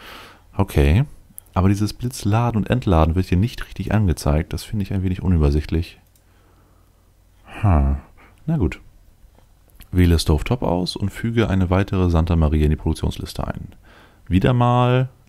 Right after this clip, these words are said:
lassen sie uns jetzt freie Hand quasi, das bisher Gelernte anzuwenden. Das heißt, wir klicken jetzt einmal doppelt auf Stovetop. Doppelt auf Stovetop. So. Und gehen auf Ändern, gehen auf Santa Maria, Doppelklick, drücken auf OK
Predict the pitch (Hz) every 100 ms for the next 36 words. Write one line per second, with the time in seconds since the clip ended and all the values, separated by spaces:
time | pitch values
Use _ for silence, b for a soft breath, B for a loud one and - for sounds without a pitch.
0 | - 92 92 90 87 82 - - - -
1 | 107 101 110 - - 95 98 90 92 92
2 | 98 - _ _ _ - - 80 - -
3 | 92 90 80 80 82 92 76 73 71 127
4 | - - - 87 - - - 90 85 82
5 | 80 101 80 82 - 80 - 180 - -
6 | _ _ _ _ _ _ _ _ _ _
7 | _ _ _ _ _ _ _ _ _ -
8 | 78 - 85 - 78 - 80 76 - -
9 | - - - - 90 160 - _ B B
10 | B B B B B B - 95 98 -
11 | 82 76 71 - 92 113 135 151 147 135
12 | 135 - 82 85 - - - - 73 71
13 | 87 120 120 117 117 - 110 107 - -
14 | - - - 78 - 76 - 131 247